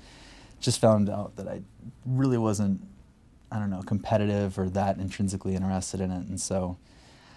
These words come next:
I didn't know what I was gonna do when I graduated. And I just took a job,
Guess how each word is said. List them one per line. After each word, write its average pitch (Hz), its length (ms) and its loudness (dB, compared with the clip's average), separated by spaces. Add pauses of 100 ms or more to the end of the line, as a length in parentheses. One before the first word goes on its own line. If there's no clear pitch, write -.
(280)
I 117 80 2
didn't 117 160 6
know 110 80 6
what 107 100 4
I - 20 2
was 98 100 0
gonna 95 180 0
do 92 80 0
when 90 80 -4
I 87 60 -8
graduated. - 580 -12 (160)
And 107 100 -2
I 101 60 -2
just 101 180 -2
took 113 140 0
a - 20 4
job, 95 460 2